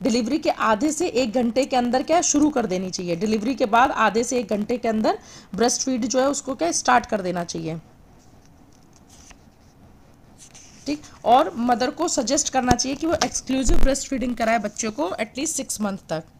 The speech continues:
ठीक है, फिर इसके बाद क्या है, अ, जो कुछ चीज़ें ध्यान रखनी होती है प्यूपेरियम के समय या management of normal puerperium है, उसमें क्या होता है,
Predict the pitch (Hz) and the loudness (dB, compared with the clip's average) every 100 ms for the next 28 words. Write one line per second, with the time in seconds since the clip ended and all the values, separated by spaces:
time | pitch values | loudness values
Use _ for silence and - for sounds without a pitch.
0 | _ - - - - - - - - - | _ -20 -20 -20 -20 -20 -20 -20 -20 -20
1 | - - - - - - - _ - - | -20 -20 -20 -20 -20 -20 -20 _ -20 -20
2 | - - - - - _ - - - - | -20 -20 -20 -20 -20 _ -20 -20 -20 -20
3 | - - - - - - - - - - | -20 -20 -20 -20 -20 -20 -20 -20 -18 -14
4 | 226 370 370 - - - - - - - | -10 -10 -10 -20 -20 -20 -20 -20 -20 -20
5 | - - - - - - - - - - | -20 -20 -20 -20 -20 -20 -20 -20 -20 -20
6 | - - 302 - 269 - 320 320 311 339 | -20 -4 -4 -4 -8 -6 -2 0 0 -2
7 | 320 339 403 _ - - 233 208 170 170 | -2 -2 -8 _ -10 0 0 0 -8 -8
8 | - 294 330 - - - 294 277 320 208 | -2 0 -2 -4 -6 -2 -2 -2 -2 -2
9 | 202 240 269 269 254 240 277 262 220 220 | 0 0 -2 -2 -2 -4 -4 -4 0 0
10 | 240 240 254 226 226 254 233 233 226 226 | 0 -2 -4 -2 -2 0 0 0 0 -2
11 | 254 254 277 247 220 214 247 233 220 196 | -2 -2 -4 -2 -2 -2 -6 -6 -4 -2
12 | 214 220 277 220 - 247 240 220 208 240 | 0 -2 -4 -8 -6 -4 0 -2 0 -4
13 | 247 | -4